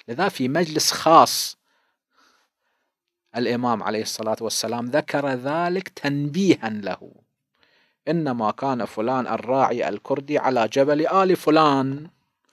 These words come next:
آل فلان اللي هذا الشخص ينتسب إليهم، لم يكن من العرب ذلك الراعي. فنزل إلى فلانة امرأة فلان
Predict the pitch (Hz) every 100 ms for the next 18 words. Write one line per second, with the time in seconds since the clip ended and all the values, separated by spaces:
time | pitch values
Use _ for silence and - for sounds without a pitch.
0 | _ _ _ _ - 160 180 185 - 170
1 | 196 202 180 165 139 165 180 175 - 190
2 | 208 180 156 143 165 180 147 131 131 117
3 | 95 98 - _ _ _ _ _ _ _
4 | _ _ _ _ _ - _ 131 208 226
5 | 190 - 185 175 147 - 143 139 123 139
6 | 135 131 123 123 120 113 123 139 _ _
7 | _ _ _ _ _ _ _ _ _ _
8 | _ _ _ _ _ _ - - 135 185
9 | 170 143 113 113 139 156 127 120 - 123
10 | 143 175 185 196 139 131 156 170 170 165
11 | 139 139 143 135 123 117